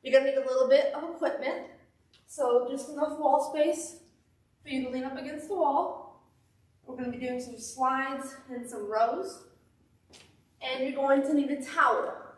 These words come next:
We're going to be doing towel pull downs with this. And preferably a water. All right, so let's get into the stretches and then we'll start up our workout. So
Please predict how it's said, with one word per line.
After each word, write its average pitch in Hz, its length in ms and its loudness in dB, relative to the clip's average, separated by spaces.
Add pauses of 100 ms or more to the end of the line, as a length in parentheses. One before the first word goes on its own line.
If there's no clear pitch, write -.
(120)
We're 240 120 -6
going 247 300 2
to - 60 -8
be 247 640 -6
doing 226 280 -4 (100)
towel 240 400 0
pull 269 180 2
downs 208 340 -2
with 196 200 -8
this. - 440 -8 (1200)
And 247 260 0
preferably 330 680 2
a 277 80 0
water. 220 840 2 (1000)
All 247 80 6
right, 311 240 4 (280)
so 247 440 4
let's 247 180 4
get 285 240 0
into 285 300 -4
the 285 100 0
stretches 330 540 0
and 254 120 -2
then 247 160 2
we'll 247 300 4
start 254 340 2
up 262 60 -6
our 311 140 0
workout. 269 480 4 (760)
So 240 640 -2